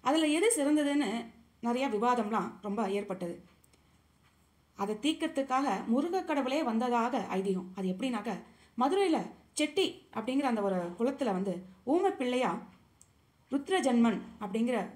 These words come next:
பெயர்ல அவதரித்த முருகப்பெருமான், அ, அந்த பாடல்கள் எல்லாமே கேட்டுட்டு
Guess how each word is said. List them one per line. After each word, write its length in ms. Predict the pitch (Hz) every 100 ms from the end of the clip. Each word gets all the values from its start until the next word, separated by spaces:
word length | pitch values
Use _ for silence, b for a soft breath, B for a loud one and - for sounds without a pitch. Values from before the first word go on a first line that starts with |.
| -
பெயர்ல 460 | 208 220 254 196 190 - - - _ _ b b b b -
அவதரித்த 640 | 208 262 311 302 247 190 - -
முருகப்பெருமான், 720 | 208 269 302 269 302 220 - - _ _ _ _ _ _ _ -
அ, 280 | 202 185 180 185
அந்த 200 | 247 247
பாடல்கள் 500 | 247 294 320 262 254
எல்லாமே 640 | 240 262 269 277 196 185 -
கேட்டுட்டு 580 | 247 262 254 214 185